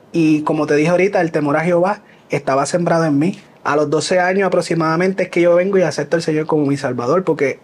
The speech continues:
el que me lleven a la iglesia no quiere decir que ya yo soy salvo.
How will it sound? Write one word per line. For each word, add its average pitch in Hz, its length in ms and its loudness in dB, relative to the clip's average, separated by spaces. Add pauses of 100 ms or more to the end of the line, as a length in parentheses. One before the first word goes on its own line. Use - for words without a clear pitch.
(200)
el 175 220 0
que 180 160 0
me 170 160 0
lleven 208 320 2
a 240 60 2
la 240 60 2
iglesia 226 460 2
no 170 100 2
quiere 196 220 2
decir 196 640 0 (180)
que 160 460 0
ya 151 140 2
yo 170 120 4
soy 165 220 -2
salvo. 147 540 0